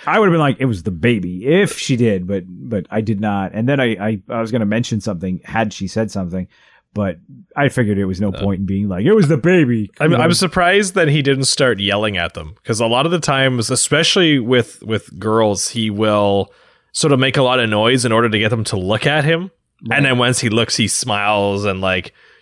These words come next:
Speaker 2: you know, tries to get them to come over and that sort of thing. So I'm surprised he didn't do that. But, uh,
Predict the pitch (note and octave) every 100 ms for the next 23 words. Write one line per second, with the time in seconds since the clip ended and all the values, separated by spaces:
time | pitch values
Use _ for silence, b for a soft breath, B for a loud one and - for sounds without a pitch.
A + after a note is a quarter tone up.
0 | b _ _ C3+ G2+ - B2+ G#2+ G#2+ G#2
1 | G#2+ A#2 G2 F#2+ G2+ G2 A2+ A2+ A2+ A2+
2 | A#2 - A#2+ A#2 B2+ B2 C#3+ A#2 F2+ G#2
3 | A2 G#2 - G#2+ B2 B2+ A#2 G2 G2 F2
4 | F2 F#2+ F#2+ D2+ - E2+ D#2+ - F#2+